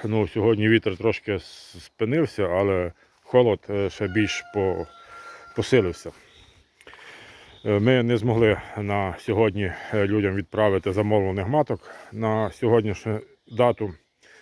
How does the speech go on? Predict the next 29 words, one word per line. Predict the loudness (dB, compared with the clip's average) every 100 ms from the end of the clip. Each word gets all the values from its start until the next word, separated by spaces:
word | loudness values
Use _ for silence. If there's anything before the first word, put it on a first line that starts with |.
| _ -4
Е, | -2
хоча, | -2 -2 2 2 2 -6
е, | -6 -2 -2
в | -4 0
п'ятницю, | 0 0 -8 -8 -8
в |
суботу | -6 -2 0 -2 -4
ми, | -4
е, | -2 -4 -10 _ _ _ _ -8
обіцяли, | -6 -4 -4 -2 2 2 2
що | 0 -2 -4 -8
відправимо | -6 -6 -6 -2 2 2 0
сьогодні | -2 -2 0
маток, | 0 0 -2 -4
ми | -2
не, | -2 -4
не | -4 -4 -2
змогли | -2 0 0
вчора | -2 -4 -2
набрати | -2 0 0 -2 -4
маток. | -4 -2 -6 -10 _ -20 -20 -20 -20 -20 -20 -20 -20 _ -2
Ну | 2 4
і | 4
сьогодні | 6 6 6 2
ми | 2
теж | 2 4
наберемо, | 2 2 4 4 4 2
на |
завтрашнє, | 2 2 2 -6 -6 -6 -6